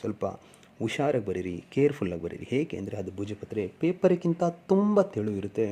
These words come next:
ಅದು ತೂತಾಗ್ಬಿಡುತ್ತೆ, ಇಲ್ಲ ಹರಿದೋಗ್ಬಿಡುತ್ತೆ. ಅದಕ್ಕೆ ಚಾನ್ಸ್ ಕೊಡಬೇಡಿ. So ನಿಧಾನವಾಗಿ ಬರೀರಿ ಸ್ನೇಹಿತರೆ, ಪ್ರೆಸ್ ಮಾಡಿ ಬರಿಬೇಡಿ. ಇಷ್ಟೆರಡು ಬರೆದಾದ ಮೇಲೆ ಕ್ರಿಯೆನ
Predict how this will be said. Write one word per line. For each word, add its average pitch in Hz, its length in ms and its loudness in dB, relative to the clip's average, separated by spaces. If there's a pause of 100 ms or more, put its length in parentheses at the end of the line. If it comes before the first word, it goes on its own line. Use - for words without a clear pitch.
(540)
ಅದು 98 140 -2 (140)
ತೂತಾಗ್ಬಿಡುತ್ತೆ, 131 600 2
ಇಲ್ಲ 107 120 0
ಹರಿದೋಗ್ಬಿಡುತ್ತೆ. 98 720 -2 (460)
ಅದಕ್ಕೆ 98 360 -2 (480)
ಚಾನ್ಸ್ 139 400 -2
ಕೊಡಬೇಡಿ. - 440 -8 (460)
So - 60 0 (120)
ನಿಧಾನವಾಗಿ 131 840 2
ಬರೀರಿ 90 260 -8
ಸ್ನೇಹಿತರೆ, 95 340 -8
ಪ್ರೆಸ್ 160 300 0
ಮಾಡಿ 151 160 4
ಬರಿಬೇಡಿ. 95 400 -6 (500)
ಇಷ್ಟೆರಡು 139 480 6
ಬರೆದಾದ 120 580 0
ಮೇಲೆ 98 400 -4
ಕ್ರಿಯೆನ 101 380 -4